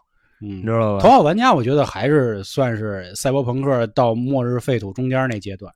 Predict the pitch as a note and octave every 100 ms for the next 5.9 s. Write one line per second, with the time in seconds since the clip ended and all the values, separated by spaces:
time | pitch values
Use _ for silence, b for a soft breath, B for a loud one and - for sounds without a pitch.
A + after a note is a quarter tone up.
0 | _ B2+ G#3 D#3+ C#3+ A#2 G2 G#2 D#3 -
1 | _ _ D#3+ D3 - D#3 C#3 D#3 E3 G2
2 | F2+ G2+ C3+ C#3 - _ - C#3 C3+ C3
3 | C3+ C3+ G#2+ G2+ A2 - - D3+ C3 D3+
4 | A#2 F#2+ D3 C#3+ A#2+ A2+ G#2+ A#2+ C3 D#3
5 | F#3+ F#3+ G3+ - A#2 F#2 - G2+